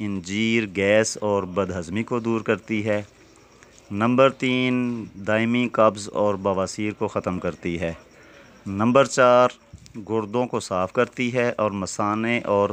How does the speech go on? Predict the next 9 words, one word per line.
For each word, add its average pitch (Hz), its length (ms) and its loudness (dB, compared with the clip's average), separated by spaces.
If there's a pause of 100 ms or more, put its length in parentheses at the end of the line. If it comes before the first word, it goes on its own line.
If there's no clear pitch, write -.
(100)
पित्ते 127 380 2
की 110 240 -4
पथरी 104 400 -6
को 101 180 -4
खारिज 87 300 -4
करती 87 380 -6
है। 87 100 -6 (640)
नंबर 127 340 2
पाँच, 139 460 0